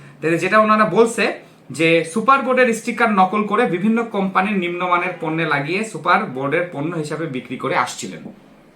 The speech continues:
দোকান, তার আগে দোকানের নাম এবং ভদ্র, ওনার ভদ্রলোকের নামও ছিল, যদিও উনি ভালো কাজ করে নাই।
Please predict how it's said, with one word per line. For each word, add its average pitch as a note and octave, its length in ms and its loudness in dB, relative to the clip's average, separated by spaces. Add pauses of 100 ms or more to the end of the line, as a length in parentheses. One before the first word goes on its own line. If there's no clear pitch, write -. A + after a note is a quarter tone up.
(120)
দোকান, C#3+ 260 -4
তার D#3 140 2
আগে D#3+ 140 0
দোকানের D#3 260 -2
নাম E3 160 0
এবং D3 320 -2
ভদ্র, B2 340 -4
ওনার C3 260 -4
ভদ্রলোকের A#2 420 -6
নামও B2 300 0
ছিল, D3 240 -6 (280)
যদিও D3+ 180 -4
উনি E3+ 80 -2
ভালো C3 240 0
কাজ C3+ 200 -4
করে B2+ 240 -2
নাই। D#3+ 180 -6